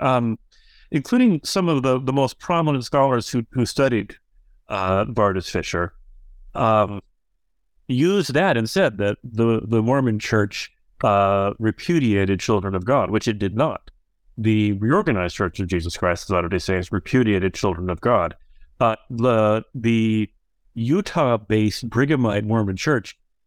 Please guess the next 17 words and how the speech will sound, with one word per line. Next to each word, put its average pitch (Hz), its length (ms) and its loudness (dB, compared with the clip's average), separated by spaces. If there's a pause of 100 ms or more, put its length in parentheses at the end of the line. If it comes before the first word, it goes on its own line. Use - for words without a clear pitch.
(200)
completely 135 600 0
ignored 113 460 0
it, - 220 -10 (960)
because 107 640 0 (560)
when 117 200 2
it 131 100 -4
came 123 280 0
out 139 180 2
in 104 100 0
nineteen 110 340 0
thirty-nine, 101 640 2 (320)
they 117 220 2
were 123 160 4
in 104 180 -2
the 95 80 -2
midst 95 460 -4
of, 95 160 -2